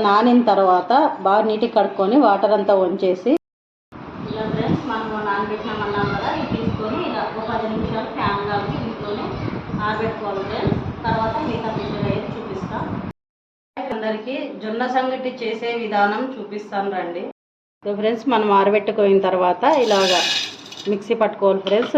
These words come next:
దున్న కాకుండా కొంచెం దరదరగా పట్టుకో-, ఇలా ఫ్రెండ్స్, నైట్ అంతా నానబెట్టి మళ్ళీ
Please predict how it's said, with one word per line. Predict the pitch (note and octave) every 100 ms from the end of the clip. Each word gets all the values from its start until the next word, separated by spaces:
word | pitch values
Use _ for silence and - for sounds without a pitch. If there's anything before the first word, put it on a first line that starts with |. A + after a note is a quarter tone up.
| G#3+
దున్న | G3+ G#3 B3+ B3
కాకుండా | G#3 G3 A3 C4+
కొంచెం | A#3 A#3+ C#4 G#3+
దరదరగా | G3 F#3+ G3+ G#3+ A#3+
పట్టుకో-, | G#3 - F3+ F3+ - _ _ _ _ - - - _ _ - - - - G3
ఇలా | G3 F#3+
ఫ్రెండ్స్, | G3+ C4 C4+
నైట్ | G3 F#3+ G3+
అంతా | F#3 G3 F#3+
నానబెట్టి | F3 F3+ F#3+ - A#3 G#3+
మళ్ళీ | F3+